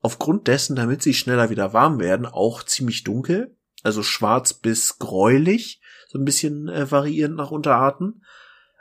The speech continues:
Und, äh, ja, sehen einfach aus wie fucking Real-Life-Godzilla. Also, ich bin mir jetzt sogar ziemlich sicher, dass, äh, von diesen schwimmenden Eidechsen die, äh,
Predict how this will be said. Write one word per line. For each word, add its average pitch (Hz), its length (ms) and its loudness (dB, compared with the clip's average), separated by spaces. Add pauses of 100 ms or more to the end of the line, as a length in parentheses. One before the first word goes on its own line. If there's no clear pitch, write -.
(160)
Und, 156 640 2
äh, 156 540 2 (1000)
ja, 139 340 4 (1120)
sehen 123 260 0
einfach 98 260 -6
aus 107 240 -2
wie 139 100 -2
fucking 117 560 -6
Real-Life-Godzilla. 95 1000 -2 (100)
Also, 107 400 2 (500)
ich 123 200 -2
bin 131 140 6
mir 147 80 4
jetzt 135 100 2
sogar 123 220 6
ziemlich 165 280 -2
sicher, 156 320 2
dass, 135 360 4 (360)
äh, 113 200 4
von 120 180 -2
diesen 147 220 2
schwimmenden 156 560 2
Eidechsen 143 800 0 (420)
die, 117 600 6
äh, 95 640 2